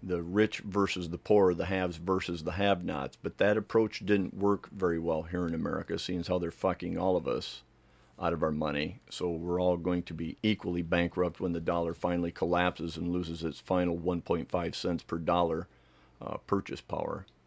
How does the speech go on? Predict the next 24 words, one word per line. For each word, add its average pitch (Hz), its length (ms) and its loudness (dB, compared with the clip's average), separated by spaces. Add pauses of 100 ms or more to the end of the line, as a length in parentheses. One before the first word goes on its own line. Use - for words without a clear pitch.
(1300)
But 139 140 10
anyway, 95 480 8 (440)
uh, 92 500 -6 (100)
the - 100 -10
strategy's 120 560 6
main 117 240 4
aim 127 160 4
is 101 80 0
to - 140 -14
target 98 340 2
those 104 260 2
with 85 160 -4
racist 101 460 -2
or 92 80 -2
anti-government 95 720 2
ideology, 92 680 0
which 95 320 -2
the 98 120 0
administration 117 720 0
says 90 460 0
is 92 120 -2
espoused 87 880 -2
by 90 280 0
domestic 87 800 -4